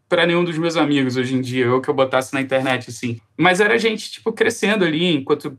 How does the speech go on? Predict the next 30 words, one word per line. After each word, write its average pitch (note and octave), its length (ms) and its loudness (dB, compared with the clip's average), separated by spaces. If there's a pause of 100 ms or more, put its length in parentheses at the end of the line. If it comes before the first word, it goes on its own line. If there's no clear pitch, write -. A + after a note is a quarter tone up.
(100)
músicos A#3 560 0
não, E3+ 200 2
né? D#3 100 4
Ninguém D#3 200 0
era F3+ 120 0
músico C3 840 -2
de C3+ 180 -20
verdade, C3 440 0
assim, C3 200 -6
profissional. C3 500 -2 (120)
Mas F3 260 -2
en-, - 140 -12 (100)
enquanto, A3 300 0
sei B3 160 0
lá, G#3+ 180 6
tentando - 340 0
fazer F3 640 0
alguma E3 380 0
coisa, D3+ 480 2
ter F3+ 180 2
uma G3 160 4
banda, D3+ 540 4
tocar F3 320 0
todo F3 240 -2
mundo D#3 240 0 (280)
organizadinho, C#3 1200 0
et - 80 -10
cetera C#3 280 -4
e - 40 -10
tal. C#3 320 2